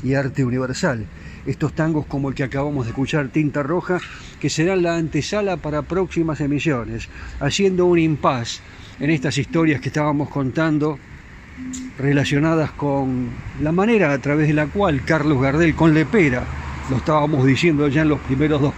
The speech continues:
podcasts, había creado sus canciones. Llegó Troilo, claro, mágicamente apareció porque estoy transitando Buenos Aires y como pasé por la casa de Pichuco, se me ocurrió esta idea.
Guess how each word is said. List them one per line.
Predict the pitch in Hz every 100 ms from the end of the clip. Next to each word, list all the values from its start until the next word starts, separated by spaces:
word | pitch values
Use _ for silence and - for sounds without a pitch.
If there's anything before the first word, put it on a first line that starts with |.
| -
podcasts, | 175 - 135 123 - - - - - - -
había | 131 143 160 151
creado | 117 143 165 160
sus | 123
canciones. | 117 139 131 175 180 175 160 - - - - 156
Llegó | 170 170 208
Troilo, | - 196 160 135 127
claro, | 123 233 190 143 123 - - - 131
mágicamente | 160 269 165 180 165 170 156 127 110 127 117 - - - -
apareció | 160 165 165 160 226 233 190
porque | 196 180
estoy | 185 214 208
transitando | 190 180 185 170 202 175 165
Buenos | 160 156 156
Aires | 196 190 175 175 - - - -
y | 156
como | 143 165 160
pasé | 170 - 196
por | 175 165
la | 156
casa | 139 165 135 151
de | 151
Pichuco, | 131 135 214 196 180 135 - - - - - - - - - -
se | - 170
me | 180
ocurrió | 151 185 202
esta | 185 175
idea. | 165 156 139 123